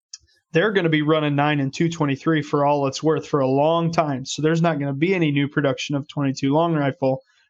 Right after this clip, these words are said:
for quite a while, because it's not nearly as profitable. So get twenty-two while you can, because it's gonna be gone for a while. So that's, you know, was that kind of the same situation in two thousand twelve and thirteen and fourteen with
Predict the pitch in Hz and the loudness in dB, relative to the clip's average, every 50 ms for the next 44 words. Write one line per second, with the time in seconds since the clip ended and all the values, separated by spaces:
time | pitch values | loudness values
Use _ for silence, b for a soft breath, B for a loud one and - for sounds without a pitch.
0 | _ - - 185 165 - 214 196 175 165 151 151 151 143 131 131 147 139 147 143 | _ -2 -2 0 2 2 2 2 2 2 2 2 2 0 0 -2 0 -2 0 0
1 | 165 160 151 147 - 175 160 147 151 160 165 175 180 175 170 156 139 131 123 123 | 0 0 0 0 0 0 0 2 2 2 2 2 2 2 2 2 0 0 -2 -2
2 | - - - 147 135 127 - - - 87 82 85 - - _ _ _ _ _ _ | -4 -2 0 0 0 0 -2 -6 -10 -16 -14 -16 -20 -20 _ _ _ _ _ _
3 | _ _ _ - - - - - 190 170 147 139 135 135 131 - _ _ _ _ | _ _ _ -16 -10 -4 0 2 2 2 2 2 0 0 -2 -4 _ _ _ _
4 | _ _ _ _ _ _ _ _ _ _ _ - 151 170 170 165 165 - 185 180 | _ _ _ _ _ _ _ _ _ _ _ -4 0 0 0 0 -2 -2 0 0
5 | 170 156 147 147 147 175 165 156 147 147 143 139 135 135 135 135 - 202 196 185 | 2 0 0 0 0 0 2 2 2 0 0 2 0 0 0 0 0 0 0 0
6 | 170 165 165 160 151 151 147 147 160 147 139 143 143 139 - - 160 143 147 143 | 0 0 0 0 0 0 0 0 0 0 0 0 -2 -2 -2 -2 -2 0 0 0
7 | 151 147 147 151 143 143 143 143 - - 151 139 139 143 139 127 - - - 156 | 0 0 0 0 0 0 0 -2 0 0 0 0 2 0 0 0 -2 -4 -6 -6
8 | - - 156 143 151 151 147 - - - b b b b b b b b b 147 | -4 -2 0 2 2 0 0 -4 -8 -10 b b b b b b b b b -2
9 | 139 131 123 120 127 - - - 147 156 147 147 170 165 170 165 170 180 180 180 | 0 0 2 0 -2 -4 -4 -2 0 0 2 2 2 2 0 0 0 0 2 2
10 | 175 165 160 151 - - 170 170 170 170 165 - 165 165 165 - 156 151 151 147 | 2 2 2 0 0 0 2 2 2 2 0 0 0 -2 -2 0 0 0 0 0
11 | 147 - 156 151 147 143 139 139 135 - b b b b b b b b b b | -2 -2 0 0 0 0 0 -2 -4 -8 b b b b b b b b b b
12 | - - 175 156 156 147 143 131 139 147 143 143 - - 151 147 143 135 143 135 | -4 -2 0 2 2 0 0 -2 -2 -2 -2 -2 0 0 2 2 2 0 -2 -2
13 | - - 160 156 147 - - - - 147 139 139 139 135 135 - - 190 196 190 | 0 0 -2 -2 -2 -6 -6 -4 -2 -2 0 0 0 -2 -4 -4 -2 0 0 0
14 | - - - 202 185 180 180 175 175 170 165 165 160 151 - - - - | 0 -2 -4 -2 0 0 0 0 0 -2 0 0 0 0 0 -2 -6 -14